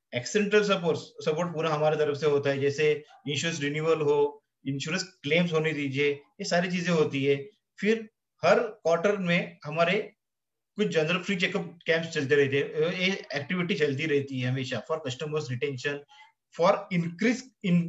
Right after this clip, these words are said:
uh, vehicle inflow in our service centers। तो ये सारे कैंपेनिंग स्कीम्स ये कंटिन्यूअस चलती रहेंगी। अगर आप हमारे, अम,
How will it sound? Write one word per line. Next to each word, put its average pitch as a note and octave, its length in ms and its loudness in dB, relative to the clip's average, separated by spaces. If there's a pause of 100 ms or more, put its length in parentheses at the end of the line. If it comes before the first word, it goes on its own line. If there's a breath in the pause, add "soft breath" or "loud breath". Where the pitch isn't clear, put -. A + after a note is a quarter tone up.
(160)
uh, E3 260 2
vehicle F#3+ 380 2
inflow F3+ 300 -2
in E3+ 180 0
our D#3+ 140 6 (280)
service D#3 220 2
centers। C#3+ 320 0 (420 soft breath)
तो G3+ 80 -2
ये G3+ 160 0
सारे G#3+ 160 4
कैंपेनिंग G#3 580 4 (220)
स्कीम्स G#3 460 4 (120)
ये G#3 60 0
कंटिन्यूअस F#3 420 2
चलती F3 320 0
रहेंगी। D#3+ 240 2
अगर D#3 200 4
आप F3+ 120 2
हमारे, E3+ 280 2 (420 loud breath)
अम, C#3 380 2